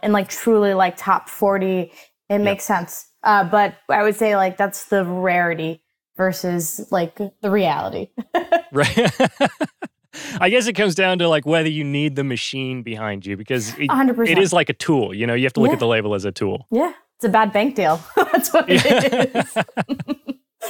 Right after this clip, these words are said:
Speaker 1: <laughs>
Speaker 2: That's right. Sometimes I think, uh, I think some of 'em are even getting worse these days.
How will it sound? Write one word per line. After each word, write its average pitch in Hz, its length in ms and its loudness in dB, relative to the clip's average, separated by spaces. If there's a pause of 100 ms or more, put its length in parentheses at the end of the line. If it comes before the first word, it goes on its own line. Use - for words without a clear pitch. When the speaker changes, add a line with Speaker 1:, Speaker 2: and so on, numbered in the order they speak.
(480)
Speaker 1:
<laughs> - 0 -
Speaker 2:
That's 131 240 0
right. 302 320 4
Sometimes 147 520 -2
I 127 120 0
think, - 360 -2
uh, 123 220 2
I 127 80 0
think 147 200 -4
some 143 160 0
of 135 60 0
'em 131 60 0
are 123 120 2
even 123 200 0
getting 107 240 -2
worse 127 240 0
these 107 180 -2
days. 104 260 0